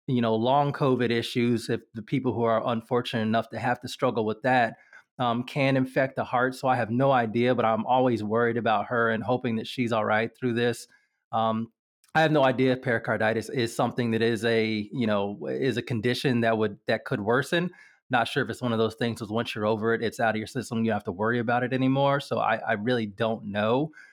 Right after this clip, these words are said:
but this is just where my mind goes. And I just want everyone to be as safe as possible.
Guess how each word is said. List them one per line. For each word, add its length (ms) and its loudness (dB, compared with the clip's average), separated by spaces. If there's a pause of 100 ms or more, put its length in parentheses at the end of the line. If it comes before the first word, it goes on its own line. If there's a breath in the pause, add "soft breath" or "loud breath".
(220 loud breath)
but 320 2
this 180 -2
is 80 -4
just 180 -2
where 120 2
my 140 4
mind 420 2
goes. 280 -4
And 80 -2
I 100 0
just 220 -6
want 440 0 (400)
everyone 340 0
to 60 0
be 180 0
as 100 -2
safe 300 -4
as 80 -10
possible. 560 -8